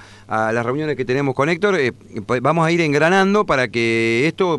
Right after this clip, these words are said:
eh, que en Argentina funcione bien como en otros, como están funcionando en otros países. Porque a veces tomamos el ejemplo de otros países, em, europeos, cómo se trabaja en España, en México,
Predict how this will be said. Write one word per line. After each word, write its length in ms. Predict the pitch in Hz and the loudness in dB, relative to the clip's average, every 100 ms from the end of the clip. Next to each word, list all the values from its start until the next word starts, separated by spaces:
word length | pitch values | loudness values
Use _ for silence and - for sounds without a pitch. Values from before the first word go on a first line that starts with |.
| 107 | -2
eh, 560 | 110 104 101 98 95 80 | -2 -2 -2 -4 -6 -6
que 120 | 110 | -4
en 80 | 107 | -4
Argentina 480 | 101 117 165 196 | -4 -2 2 2
funcione 420 | 101 113 110 165 151 | 0 -2 0 2 2
bien 140 | 214 | 2
como 160 | 185 131 | 2 0
en 60 | |
otros, 240 | 147 120 107 | 0 -2 -2
como 220 | 101 98 | -4 -2
están 200 | 147 147 | -2 0
funcionando 340 | 123 131 147 | 0 0 0
en 60 | 135 | -2
otros 180 | 117 117 | -2 0
países. 320 | 160 107 95 | 0 0 -2
Porque 240 | 92 98 | -2 0
a 80 | 113 | 0
veces 180 | 156 170 | 0 -2
tomamos 300 | 143 156 147 | -2 0 0
el 60 | |
ejemplo 420 | 131 165 160 190 - - - - | 0 -2 0 -2 -4 -14 -20 -6
de 120 | 120 | 0
otros 240 | 143 160 147 | 0 0 2
países, 500 | 165 170 160 185 - - - - | 2 2 2 0 -4 -20 -18 -4
em, 560 | 107 104 95 92 92 82 | 0 2 0 -2 -4 0
europeos, 600 | 117 127 139 185 190 180 | 2 2 4 4 4 2
cómo 240 | 165 143 | 0 -2
se 100 | 131 | -2
trabaja 320 | 127 151 143 | 0 0 0
en 60 | 131 | -2
España, 420 | 123 180 165 143 | 2 4 4 2
en 80 | 147 | 2
México, 500 | 170 147 120 123 | 0 0 -2 -2